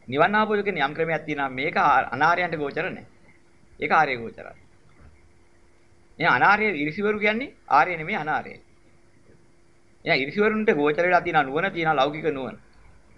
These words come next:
ලෞකික නුවණට මෙබඳු කර්මයට මෙ-, මෙබඳු විපාකයක් එනවා කියලා දකින්න පුළුවන් එක්තරා මට්ටමක් ගෝචරයි. සියලුම මට්ටම් නෙමෙයි.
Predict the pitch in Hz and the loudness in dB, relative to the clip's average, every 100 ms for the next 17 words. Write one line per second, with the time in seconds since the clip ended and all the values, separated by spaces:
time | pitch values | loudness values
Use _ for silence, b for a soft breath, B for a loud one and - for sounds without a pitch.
0 | - - 123 156 165 147 139 151 151 - | -20 2 4 4 0 -4 -4 -6 -6 -10
1 | - - - - 143 180 220 214 143 160 | -14 -20 -20 -6 2 2 2 -2 -2 -4
2 | 175 175 139 139 147 139 151 175 143 139 | -6 -6 -4 -4 -4 -2 -2 0 -2 0
3 | 156 165 - 156 151 147 147 131 123 160 | 0 0 -2 0 0 0 -2 0 -2 -4
4 | 151 147 131 139 175 202 190 185 160 196 | -2 0 0 0 4 4 2 -4 -4 -4
5 | 131 - - - - 151 202 202 170 165 | -6 -10 -12 -14 -2 0 0 0 -2 -2
6 | 190 92 - | -8 -12 -16